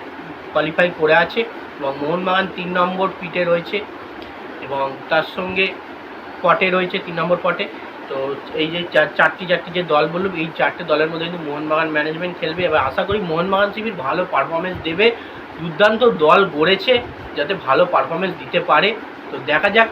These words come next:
মোহনবাগানের বিদেশির দিকে প্রচুর পরিমাণে চাপ দিয়েছে, যাতে বিদেশি দলের সঙ্গে খেলা, বিদেশি প্রচুর থাকবে,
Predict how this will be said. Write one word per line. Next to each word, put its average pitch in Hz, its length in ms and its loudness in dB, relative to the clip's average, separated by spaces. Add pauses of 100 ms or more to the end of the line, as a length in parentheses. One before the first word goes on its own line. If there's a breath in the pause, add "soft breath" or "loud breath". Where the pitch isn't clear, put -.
(180)
মোহনবাগানের 185 560 0
বিদেশির 170 460 -2
দিকে 180 200 -6
প্রচুর 180 400 -8
পরিমাণে 180 400 -4
চাপ 156 280 0
দিয়েছে, 180 180 -8
যাতে 160 280 0 (1200)
বিদেশি 190 360 0 (120)
দলের 160 260 6 (100)
সঙ্গে 185 260 -2
খেলা, 156 240 2 (580)
বিদেশি 170 380 -2 (200)
প্রচুর 156 260 -4 (100)
থাকবে, 160 300 -2